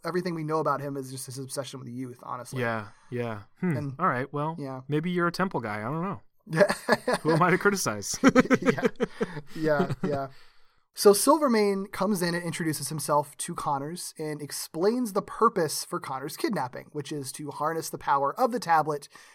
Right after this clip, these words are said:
Speaker 1: to de-age Silvermane in exchange for, uh, for release and reunion with Connors' family. So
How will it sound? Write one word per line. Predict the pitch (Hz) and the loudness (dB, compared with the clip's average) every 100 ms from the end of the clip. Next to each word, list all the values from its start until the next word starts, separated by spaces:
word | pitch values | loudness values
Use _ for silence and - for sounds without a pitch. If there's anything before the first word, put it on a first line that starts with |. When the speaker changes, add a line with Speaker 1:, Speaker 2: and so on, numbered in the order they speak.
| _ | _
Speaker 1:
to | - | -12
de-age | 143 160 208 180 175 165 | -10 -8 -6 0 2 2
Silvermane | - 165 151 151 147 147 | 0 0 0 -2 -4 -4
in | 139 | -6
exchange | 135 - 147 139 131 | -10 -8 -6 -6 -8
for, | - 143 135 131 | -6 -4 -2 -2
uh, | 123 123 123 | -4 -6 -10
for | - 131 123 - | -10 -10 -10 0
release | 190 170 160 | 2 2 -2
and | 165 | -4
reunion | 160 143 131 131 | -2 -4 -4 -6
with | 131 | -8
Connors' | 131 131 123 127 | -6 -8 -8 -14
family. | - 135 127 113 131 | -12 -10 -10 -16 -16
So | - 143 135 | -6 -4 -4